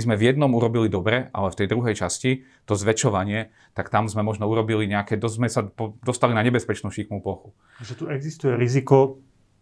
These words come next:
Speaker 2: že sa zrýchli šírenie pandémie vďaka tomu, že sme, cítime úľavu vďaka antigenovému testovaniu.
Speaker 1: To, to nie je, že existuje riziko. To my pozorujeme už v dátach, že mobilita ľudí,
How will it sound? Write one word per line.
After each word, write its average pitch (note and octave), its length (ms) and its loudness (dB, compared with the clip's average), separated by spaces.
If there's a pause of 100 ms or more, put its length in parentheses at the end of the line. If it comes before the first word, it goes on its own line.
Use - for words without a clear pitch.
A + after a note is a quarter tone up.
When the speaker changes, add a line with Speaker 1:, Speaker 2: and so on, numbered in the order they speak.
(180)
Speaker 2:
že G#2+ 240 -2
sa G2+ 160 -2
zrýchli B2+ 560 0
šírenie A#2+ 400 0
pandémie A#2 400 2
vďaka A2+ 320 0
tomu, A2+ 320 0
že G#2 240 -2 (280)
sme, A#2 320 -6
cítime B2 320 0
úľavu A#2 480 4
vďaka A2+ 320 -2
antigenovému G#2+ 480 -2
testovaniu. G2+ 400 -10
Speaker 1:
To, D3 160 0
to C#3+ 160 0
nie C#3 200 6
je, A2+ 120 0
že A#2 80 -2
existuje G#2+ 400 0
riziko. G#2+ 320 -2
To G#2 80 -2
my A2+ 160 0
pozorujeme A#2 400 4
už G2 160 -4
v F#2+ 80 0
dátach, G#2+ 320 0
že G2+ 160 -4
mobilita G#2+ 480 0
ľudí, G#2 480 -2